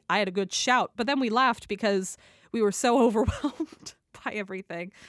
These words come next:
And so now I'm sitting in our closet recording studio right next to a room that has a hole in the ceiling, but what can you do? Such is life. It will be fixed this week, and we can go about our normal business.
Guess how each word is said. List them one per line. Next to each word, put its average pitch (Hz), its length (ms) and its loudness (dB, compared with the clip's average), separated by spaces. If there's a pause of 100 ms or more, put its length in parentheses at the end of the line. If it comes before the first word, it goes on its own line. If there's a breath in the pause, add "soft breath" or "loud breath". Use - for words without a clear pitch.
(320 loud breath)
And 440 120 -4
so 427 100 2
now 240 220 4
I'm 220 140 2
sitting 202 360 -2
in 190 180 -2
our 185 220 2
closet 196 360 -2
recording 180 440 -4
studio 175 460 -6
right 175 180 -4
next 165 240 -10
to 196 80 -6
a 180 60 -4
room 170 300 -6
that 160 120 -4
has 170 160 -8
a 185 60 -6
hole 247 180 -2
in 190 120 -2
the 170 40 -6
ceiling, 185 400 -4
but 170 220 -2 (800)
what 240 140 0
can 254 140 -2
you 240 120 2
do? 180 200 -2 (160)
Such - 280 -4
is 240 160 -4
life. 160 280 -12 (360 soft breath)
It 208 120 -4
will 220 120 0
be 220 120 -4
fixed - 320 -6
this 208 200 -8
week, 262 320 -6
and 185 340 -4
we 180 260 -8
can 208 200 -6
go 185 180 -2
about 175 320 -4
our 185 140 -4
normal 175 260 -6
business. 175 560 -10